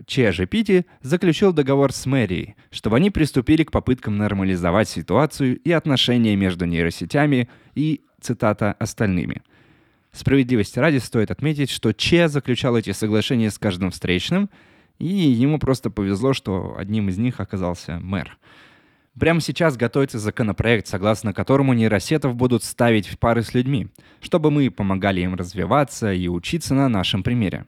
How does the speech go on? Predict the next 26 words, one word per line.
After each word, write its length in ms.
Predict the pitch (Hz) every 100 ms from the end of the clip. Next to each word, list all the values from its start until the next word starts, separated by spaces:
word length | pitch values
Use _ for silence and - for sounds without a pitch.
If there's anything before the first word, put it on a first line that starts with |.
| _ _ _ _ _ _ _
Помню, 320 | - 190 151
что 260 | 120 - 110
в 40 |
прошлом 400 | - 120 107 107
я 120 | 98 98
говорил, 300 | 95 98 95
что 260 | - 98
с 160 | 95 -
ними 220 | 113 104
надо, 340 | 95 98 95
наоборот, 560 | 92 90 92 95 90 -
меньше 580 | 98 123 202 143 - 90
взаимодействовать, 800 | - 98 92 92 92 87 - 85
чтобы 260 | - 90 90
они 240 | 90 82 - - _ _ _ _
не 800 | - 69 76 73 95 110 110 104
развивались 540 | 95 90 98 107 95 -
слишком 380 | 90 - 85
быстро 440 | 85 147 - - 107
и 180 | 95 92
не 160 | 92
превращались 720 | - 98 98 92 107 101 90
в 60 | -
нечто 560 | 98 90 - 92 90 87
совершеннее 800 | - - 98 98 - 95 90 87
нас. 420 | 95 82 -